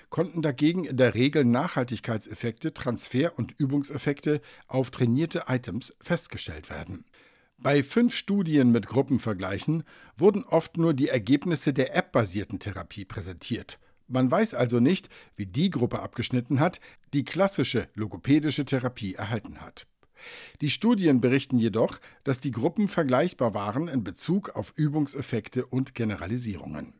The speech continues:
Bei der Effektivitätsübersicht muss im Hinterkopf behalten werden, dass keine der Studien alle hier beschriebenen Effektivitätsparameter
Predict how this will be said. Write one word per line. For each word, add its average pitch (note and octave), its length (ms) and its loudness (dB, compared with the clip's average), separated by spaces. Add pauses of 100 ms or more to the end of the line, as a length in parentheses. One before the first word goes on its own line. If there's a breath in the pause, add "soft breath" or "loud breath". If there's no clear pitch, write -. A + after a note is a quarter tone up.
(840 soft breath)
Bei C3+ 280 4
der C#3 300 4
Effektivitätsübersicht C#3 1300 2
muss D3 300 0
im B2 180 -2
Hinterkopf C#3+ 540 2
behalten G#2 380 -4
werden, A#2 360 2 (320 loud breath)
dass - 260 -2
keine F#3 360 0
der G2+ 120 -2
Studien B2 540 0 (100)
alle D#3 260 2
hier F#2 300 -2
beschriebenen D3 720 0
Effektivitätsparameter B2 1400 0